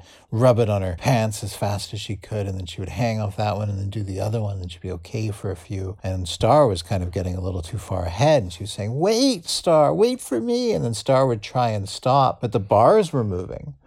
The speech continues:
And sometimes the bars that Star was on were moving faster than the bars that Hannah was on. And she was getting pulled away. Pulled downward, but also to the side.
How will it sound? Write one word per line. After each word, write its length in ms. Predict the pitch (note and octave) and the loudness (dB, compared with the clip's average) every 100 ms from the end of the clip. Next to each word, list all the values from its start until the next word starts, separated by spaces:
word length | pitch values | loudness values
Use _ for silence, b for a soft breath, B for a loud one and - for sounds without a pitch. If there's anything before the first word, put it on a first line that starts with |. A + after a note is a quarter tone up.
| b - | b -10
And 140 | G#2+ | -2
sometimes 460 | D3 D3+ E3+ C#3 A2+ | 0 0 -2 -2 -2
the 100 | G2+ | -2
bars 460 | - B2 E3+ D#3 | 0 2 2 -2
that 160 | - - | -8 -14
Star 480 | - - G#2+ F#3 G3 | -8 0 4 4 2
was 200 | G2 - | 0 -4
on 280 | E2+ E2+ | -6 -6
were 100 | G2+ | -4
moving 300 | G#2 G#2+ G#2+ | -4 -2 -4
faster 680 | G#2 - G#2+ C3 - - F#2 | -6 0 2 2 -2 -6 -6
than 160 | F2+ G2 | -4 -6
the 80 | F#2+ | -4
bars 420 | G2 F#2+ G2 G2 | -2 -2 -4 -6
that 120 | G#2 | -12
Hannah 420 | - G#2+ C#3+ F#3 | -8 -4 -2 -2
was 220 | B2+ - | -4 -8
on. 340 | - D#2 - C3+ _ | -14 -14 -12 -14 _
And 120 | - G#2 | -10 -6
she 140 | B2 | -2
was 160 | A2+ G#2+ | -2 -2
getting 380 | A2 A#2 A#2+ | 0 0 -2
pulled 460 | G2+ - A#2+ A2+ A2 | -6 -2 0 0 -2
away. 600 | G2 G#2+ D#3+ - B2+ - _ _ _ _ _ _ _ _ _ _ _ _ _ - | -2 -2 -2 -4 -12 -18 _ _ _ _ _ _ _ _ _ _ _ _ _ -2
Pulled 260 | B2+ G#2+ | 0 2
downward, 600 | A2 G#2 B2 C3+ G2+ F2+ | 2 2 2 2 0 -2
but 100 | G#2 | -2
also 320 | G2+ G2+ - G#2 | 0 0 -2 -8
to 140 | - | -8
the 100 | F2+ | -10
side. 680 | E2+ - B2+ C#3 - - | -8 -6 -6 -6 -8 -16